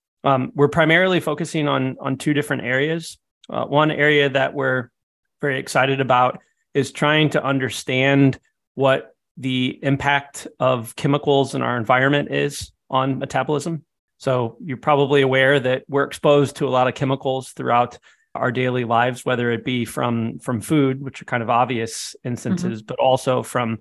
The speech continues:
Speaker 1: somewhat unexpected sources. Uh, could be hygiene products, could be shampoos, it could be, uh, toothpaste, et cetera. And these, these contain a lot of chemicals, most of which we, we really don't understand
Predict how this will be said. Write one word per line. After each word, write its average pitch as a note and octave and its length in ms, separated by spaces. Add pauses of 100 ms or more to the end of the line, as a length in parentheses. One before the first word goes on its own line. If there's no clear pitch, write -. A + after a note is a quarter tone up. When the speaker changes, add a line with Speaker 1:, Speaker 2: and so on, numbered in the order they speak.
(280)
Speaker 1:
somewhat C3+ 340
unexpected C3+ 680
sources. C3 580 (340)
Uh, B2 160
could B2 220
be B2 100
hygiene B2+ 440
products, B2+ 560
could A#2+ 200
be A2+ 340 (140)
shampoos, B2+ 680
it - 100
could A#2 180
be, A#2 400
uh, G#2+ 220 (420)
toothpaste, C3+ 640
et C#3+ 140
cetera. C3+ 380 (520)
And C#3 140
these, D3 220
these E3+ 180
contain E3 300
a - 20
lot C#3 160
of C3 60
chemicals, D3 480
most G3 240
of F#3 100
which C#3 300
we, C3 320
we C#3+ 80
really D#3 240
don't C#3+ 180
understand C3 720